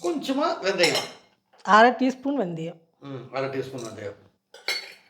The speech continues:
Speaker 1: இதை
Speaker 2: இப்ப
Speaker 1: நல்லா கழுவி எடுத்துக்கணும்.
Speaker 2: நல்லா ஒரு நாலஞ்சு முறை கழுவி வச்சுட்டு ஒரு நாலு மணி நேரம் நல்லா ஊறட்டும். நம்ம மாவு அரைச்சிக்கலாம். அரைக்கும் போது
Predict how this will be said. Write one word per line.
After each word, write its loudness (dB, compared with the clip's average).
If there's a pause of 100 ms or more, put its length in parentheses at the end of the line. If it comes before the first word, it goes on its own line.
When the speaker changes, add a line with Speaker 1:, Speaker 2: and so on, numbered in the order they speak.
(260)
Speaker 1:
இதை -8
Speaker 2:
இப்ப 4
Speaker 1:
நல்லா 0
கழுவி -4
எடுத்துக்கணும். -4
Speaker 2:
நல்லா 8
ஒரு 6
நாலஞ்சு 0
முறை 0
கழுவி -2
வச்சுட்டு -6
ஒரு 4
நாலு 4
மணி 0
நேரம் 2
நல்லா 2 (160)
ஊறட்டும். 2 (340)
நம்ம -2
மாவு 6
அரைச்சிக்கலாம். 0
அரைக்கும் 4
போது 0